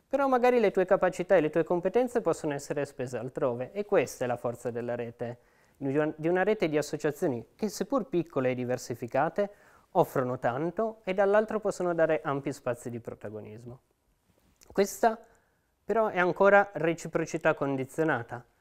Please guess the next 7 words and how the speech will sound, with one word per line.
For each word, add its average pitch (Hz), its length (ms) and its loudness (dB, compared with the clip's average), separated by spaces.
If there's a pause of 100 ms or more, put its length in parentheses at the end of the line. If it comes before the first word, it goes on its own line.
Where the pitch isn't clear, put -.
(300)
Faccio 175 420 -2
qualcosa 214 840 4
affinché 147 480 -2
tu 151 140 -2
faccia 139 320 0
qualcos'altro, 120 1040 -4 (320)
e 196 400 -2